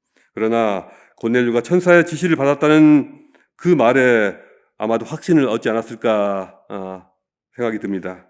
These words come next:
특별히 복음을 듣고자 하는 고넬료의 태도에 더욱 마음이 끌렸을 것입니다. 베드로는 고넬료의 종들에게, 아, "다른 곳에 가서 잠을 자고 오세요"라고 하지 않고, 어,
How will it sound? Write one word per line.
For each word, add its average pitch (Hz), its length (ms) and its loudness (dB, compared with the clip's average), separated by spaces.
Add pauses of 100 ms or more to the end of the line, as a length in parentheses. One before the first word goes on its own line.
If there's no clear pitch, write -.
(320)
특별히 165 480 0 (280)
복음을 185 420 6
듣고자 170 520 2
하는 139 520 2
고넬료의 139 480 2
태도에 131 640 2 (300)
더욱 127 340 -4
마음이 117 380 2
끌렸을 160 360 -4
것입니다. 98 640 -10 (500)
베드로는 123 840 0 (260)
고넬료의 151 560 4
종들에게, 127 840 2 (640)
아, 104 160 -10
"다른 147 220 2
곳에 151 200 2
가서 127 360 0
잠을 135 200 -2
자고 127 220 0
오세요"라고 113 680 0
하지 123 220 -8
않고, 107 720 -6 (600)
어, 92 640 -10